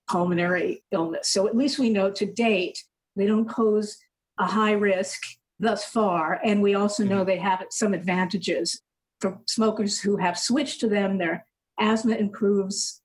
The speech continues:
Speaker 1: significantly, actually blood pressure improves, and there are other health benefits. So the e-cigarette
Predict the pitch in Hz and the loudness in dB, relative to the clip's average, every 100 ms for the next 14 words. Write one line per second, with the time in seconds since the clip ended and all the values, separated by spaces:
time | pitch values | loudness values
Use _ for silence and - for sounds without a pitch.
0 | _ - 208 214 226 269 208 190 196 190 | _ -4 0 0 0 -2 0 0 2 0
1 | 190 - _ _ _ - 185 - 196 185 | -2 -8 _ _ _ -4 -4 -2 0 0
2 | - - 214 233 233 208 - 202 185 - | -4 -2 -2 0 0 0 0 0 -2 -2
3 | 190 180 180 - - _ _ _ - 180 | 0 0 -2 -8 -14 _ _ _ -2 0
4 | 175 175 185 190 170 175 180 170 170 175 | 2 2 2 0 0 -2 -2 -2 -2 -4
5 | 160 - - - _ _ - 247 240 226 | -6 -6 -8 -10 _ _ -2 0 2 2
6 | 226 254 247 294 359 - 392 247 190 180 | 0 0 0 2 -2 0 -2 0 0 0
7 | 196 - | -2 -6